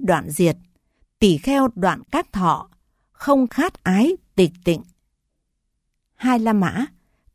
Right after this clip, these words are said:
Kinh An Lạc, Sukha Sutta. Hai trăm năm mươi. Này các tỷ kheo, có ba thọ này.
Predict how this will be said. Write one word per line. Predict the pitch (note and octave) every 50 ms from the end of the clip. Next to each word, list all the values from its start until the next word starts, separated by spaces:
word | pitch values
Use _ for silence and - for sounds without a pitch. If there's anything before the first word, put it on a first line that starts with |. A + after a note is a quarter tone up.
| _ _
Kinh | - C#4+ C4+ C4 C4 A#3+ - -
An | - B3 C4 A#3+
Lạc, | A3 F3 E3+ D#3+ C#3 - _ _ _ _ _ _ _ _ _ _
Sukha | - - - C#4 C4+ A#3+ - B3+ B3+ A#3+ A#3 A3+
Sutta. | A3 - - D4+ D#4+ - - G#3+ G3+ G3+ G3 F#3+ - _ _ _ _ _ _ _ _ _ _ _ _ _ _ _ _ _ _ _ _ _ _ _ _
Hai | - - C4 C4+
trăm | B3+ - C#4 C4 B3
năm | B3 B3 A#3 A#3
mươi. | A#3+ A#3+ A#3+ A#3 A3 A3 _ _ _ _ _ _ _ _ _ _ _ _ _ _ _ _ _ -
Này | A3 G#3+ G#3 G3 F3+ E3 E3 -
các | D4 E4+ - -
tỷ | F#3 D#3 C#3
kheo, | - - A#3 A#3 A#3 A#3 A#3 A#3 - _ _ _ _ _ -
có | G#3 G#3 B3 F4+ -
ba | A#3 C#4+ C#4+ C#4 C4 -
thọ | - G#3 F#3+ - -
này. | F3 E3+ E3+ E3 C#3+